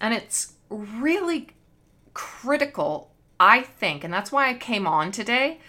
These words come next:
I have been trying, uh, this week to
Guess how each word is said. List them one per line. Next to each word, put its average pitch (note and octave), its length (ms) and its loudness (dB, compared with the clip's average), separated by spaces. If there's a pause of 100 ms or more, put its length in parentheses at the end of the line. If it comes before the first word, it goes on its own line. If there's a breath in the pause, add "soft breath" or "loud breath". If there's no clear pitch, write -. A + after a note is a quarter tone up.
(240 loud breath)
I F3+ 100 0
have F3+ 220 0
been D#3 160 -6
trying, G3 640 -4 (360 loud breath)
uh, F#3 200 4
this F#3+ 360 -4
week G3+ 260 -2
to F3+ 200 -8